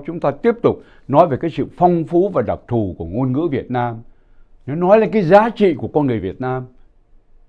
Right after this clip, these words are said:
Bởi vậy cho nên các học giả của thế giới nói rằng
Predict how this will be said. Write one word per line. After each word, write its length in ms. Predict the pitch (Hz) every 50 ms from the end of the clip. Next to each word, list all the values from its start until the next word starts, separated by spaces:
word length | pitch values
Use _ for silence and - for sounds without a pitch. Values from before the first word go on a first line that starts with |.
| _ _ _ _ _ -
Bởi 180 | - 120 117 113
vậy 140 | 123 123 117
cho 100 | - 160
nên 320 | 151 156 160 156 151 151 143 - - _ _ _ -
các 80 | - 220
học 220 | 180 - 139 - - 139
giả 400 | 127 107 95 87 82 78 82 - - - - -
của 120 | - 101 95
thế 180 | - 151 175 165
giới 240 | 147 175 170 196 196
nói 220 | 185 170 185 202 160
rằng 180 | 151 120 95